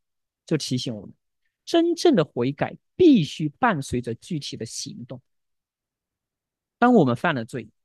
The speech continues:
悔改不只是口头上的承认，还需要采取实际的行动去弥补过去的损失。真正的悔改是一种心灵的改变，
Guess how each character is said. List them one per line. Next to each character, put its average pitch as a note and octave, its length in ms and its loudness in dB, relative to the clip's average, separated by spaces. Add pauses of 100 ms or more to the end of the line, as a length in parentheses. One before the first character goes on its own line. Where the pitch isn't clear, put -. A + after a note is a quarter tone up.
(100)
悔 F3+ 240 4
改 D3 180 -4
不 D#3 200 -10
只 - 200 -8
是 C3 240 -10 (100)
口 A#2 340 -4
头 A#2 240 -12
上 C#3+ 260 -10
的 A2 80 -14
承 - 180 -20
认， - 80 -20 (460)
还 F#3 180 0
需 D4 200 0
要 C4 160 4
采 - 200 -6
取 D3+ 200 -10
实 C#3 320 -4
际 B3 160 -8
的 D#3 100 -4
行 B2+ 340 -10
动 D#3 160 -8 (220)
去 F3 280 0
弥 C#3+ 500 2
补 - 200 -14 (160)
过 D#3+ 160 -2
去 - 160 -8
的 B2 80 -6
损 A#2 240 -14
失。 - 220 -16 (800)
真 B3+ 220 4
正 A#3+ 160 0
的 E3+ 60 0
悔 C3 220 -2
改 - 220 -6 (180)
是 - 160 -4
一 A#3 40 -2
种 E3 160 -4
心 B3+ 580 0
灵 B2+ 180 -2
的 C#3 120 -10
改 - 200 -12
变， - 220 -16